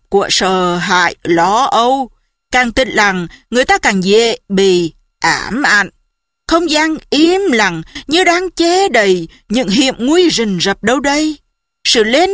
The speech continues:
tiếng của những con sóng chỉ càng khiến mọi người giật mình, run rẩy.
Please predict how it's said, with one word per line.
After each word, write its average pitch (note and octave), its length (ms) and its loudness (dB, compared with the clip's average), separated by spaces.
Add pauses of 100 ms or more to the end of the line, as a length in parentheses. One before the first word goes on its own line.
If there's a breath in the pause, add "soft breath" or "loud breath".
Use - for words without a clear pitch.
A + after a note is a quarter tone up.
(120)
tiếng F3+ 420 0 (280 loud breath)
của - 220 2
những G#3+ 260 -2 (100)
con C4+ 240 0
sóng F#3 420 -4 (320 soft breath)
chỉ B3 240 -2
càng B3+ 320 0
khiến G#3 420 0
mọi F#3+ 260 2
người G3+ 320 2
giật G3 220 -2
mình, G3 400 -2
run C#4 440 -2
rẩy. F#3+ 400 -2